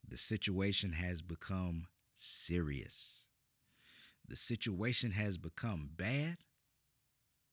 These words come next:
The situation just got real. Like, I, y'all put that, y'all put that in your own perspective. It just got real, right? Uh,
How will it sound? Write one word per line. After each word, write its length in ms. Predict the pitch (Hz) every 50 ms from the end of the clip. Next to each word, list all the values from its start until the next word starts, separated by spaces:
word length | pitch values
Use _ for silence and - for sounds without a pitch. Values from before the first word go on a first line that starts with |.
| _ _ _ _ _ _ _ - - - - - _ _ _ _ _ -
The 60 | -
situation 580 | - - 120 98 - 101 104 107 92 - 87 85
just 200 | 85 92 - -
got 200 | 80 73 76 87
real. 220 | 98 104 87 71 - - _ _ _ _ _ _ _ _ _ _ _ _ _ _ _ _ _ _ _ _ _ _ _ _ _ _ _ _ _ _ _ _ _ _ _ _ _ _ _ _ _ _ _ -
Like, 300 | 101 101 92 87 82 - _ _ _ _ _ _ _ -
I, 80 | 98 95 - - - - - - - -
y'all 220 | - 151 156 156 156
put 220 | - 190 185 147
that, 240 | 165 156 127 - -
y'all 160 | 139 165 165
put 140 | - 196 151
that 120 | 151 139
in 80 | 135 127
your 140 | 120 110 107
own 200 | 104 113 110 95
perspective. 460 | 90 101 - - 113 85 73 90 110
It 100 | 147 151
just 200 | 147 170 147 131
got 180 | 151 139 120
real, 380 | 120 131 139 139 127 101 73 - - - - - _
right? 260 | - 95 117 117 - - - _ _ _ _ _ _ _ _ _ _ _ - - - -
Uh, 460 | 104 104 104 101 98 95 92 90 85